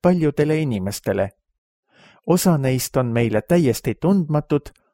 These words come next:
osast on juttu ka teistes piibliraamatutes. Kõigile neile on aga ühine, et nad uskusid issandasse Jeesusesse.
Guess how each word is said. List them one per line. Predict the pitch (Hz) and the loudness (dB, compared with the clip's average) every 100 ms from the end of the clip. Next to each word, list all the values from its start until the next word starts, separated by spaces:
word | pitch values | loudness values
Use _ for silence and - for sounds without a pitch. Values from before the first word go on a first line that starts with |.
| _ - | _ 0
osast | 160 190 165 - | 2 2 0 0
on | 131 123 | 0 2
juttu | 143 - _ 151 | -2 -2 _ -2
ka | 151 170 | 0 2
teistes | 190 - 117 - | 2 2 -4 -2
piibliraamatutes. | 135 120 113 110 110 107 101 - 104 - 101 - _ _ _ _ _ _ _ - _ _ - | -2 -2 0 2 2 0 -2 -4 -4 -4 -6 -12 _ _ _ _ _ _ _ -20 _ _ 4
Kõigile | 185 185 147 131 127 | 4 4 0 0 0
neile | 143 139 120 110 | 0 0 0 0
on | 127 117 | 0 -2
aga | 110 - 117 | -2 0 0
ühine, | 165 165 143 127 131 - _ | 2 0 0 -2 -4 -10 _
et | 151 - | -2 -2
nad | 139 127 - - | 0 -2 -2 -2
uskusid | 180 175 - 135 - 113 | -2 -2 -2 -2 0 0
issandasse | 151 - - 139 151 - 165 | 0 -2 -4 -2 -2 -2 -2
Jeesusesse. | 165 147 98 101 107 101 - 107 | 2 2 2 -4 -6 -6 -2 -2